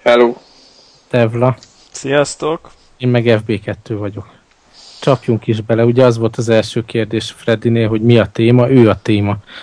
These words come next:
Speaker 2: Ugye mindannyian rajongói vagyunk a rossz P C játékoknak és a, ezt közvetítő videókasztnak. Szeretnénk mindenféle kérdést feltenni ezzel kapcsolatban.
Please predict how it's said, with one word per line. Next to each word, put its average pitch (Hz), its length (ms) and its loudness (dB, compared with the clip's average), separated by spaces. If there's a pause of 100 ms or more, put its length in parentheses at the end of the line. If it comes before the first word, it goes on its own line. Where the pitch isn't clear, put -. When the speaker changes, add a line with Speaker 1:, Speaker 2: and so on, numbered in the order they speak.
(120)
Speaker 2:
Ugye 120 100 2
mindannyian 113 460 6
rajongói 110 600 4
vagyunk 104 500 0
a 104 200 -2 (360)
rossz 117 260 0
P 107 260 0
C - 80 -10
játékoknak 107 840 -2
és 107 220 -2
a, 104 240 -2 (440)
ezt - 260 -2
közvetítő 107 920 0 (400)
videókasztnak. 110 1120 0 (720)
Szeretnénk 107 540 0
mindenféle 104 440 2
kérdést 104 520 0
feltenni 101 600 -4 (1000)
ezzel 104 380 -6
kapcsolatban. 107 760 -4